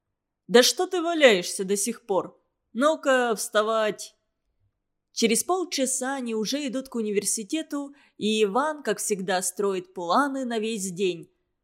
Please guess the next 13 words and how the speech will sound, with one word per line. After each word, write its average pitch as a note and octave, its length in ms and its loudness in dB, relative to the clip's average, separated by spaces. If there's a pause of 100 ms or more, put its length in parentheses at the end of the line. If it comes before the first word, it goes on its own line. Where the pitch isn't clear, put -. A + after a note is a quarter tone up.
(180)
Но G#3+ 180 2
Саша D#4+ 380 2
его C4 180 -2
почти C4 420 -4
не B3+ 160 -4
слышит. C4 720 -2 (400)
Мысленно G3+ 680 2
он A3 180 -6
уже A3+ 280 -4
там, A3 540 -4 (180)
в - 100 -16
тридцатой C4 760 2
аудитории, G3+ 960 2